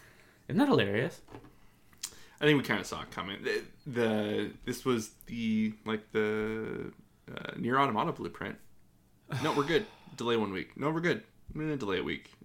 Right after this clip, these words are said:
Speaker 1: Yeah.
Speaker 2: And we're indefinitely gone."
Speaker 1: I think they went out on, like, a decent high note. Um,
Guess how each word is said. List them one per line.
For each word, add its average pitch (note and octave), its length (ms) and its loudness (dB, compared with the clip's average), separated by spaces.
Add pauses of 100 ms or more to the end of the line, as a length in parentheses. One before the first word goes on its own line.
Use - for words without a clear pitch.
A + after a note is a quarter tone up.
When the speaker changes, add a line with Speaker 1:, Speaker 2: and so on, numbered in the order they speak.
Speaker 1:
Yeah. C#3+ 100 0
Speaker 2:
And C3 760 2
we're F2 460 0
indefinitely - 500 -8
gone." - 160 -4 (440)
Speaker 1:
I D#3 60 2
think C4 280 0
they D#4+ 100 0
went A#2+ 260 6
out A#2 220 4
on, G#2 320 2
like, F#2 260 -6
a G#2 60 -4
decent G2+ 640 -2
high D3 220 0
note. D3 340 0 (400)
Um, G#2+ 640 -2